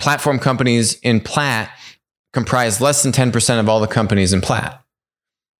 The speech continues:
Um, Chinese platform companies are probably around twenty percent.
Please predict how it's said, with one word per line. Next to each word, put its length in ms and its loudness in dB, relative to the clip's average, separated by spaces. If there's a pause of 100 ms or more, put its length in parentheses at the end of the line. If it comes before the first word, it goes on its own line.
(160)
Um, 420 0
Chinese 560 0
platform 540 -2
companies 400 0
are 60 0
probably 260 0
around 240 0
twenty 240 0
percent. 420 -2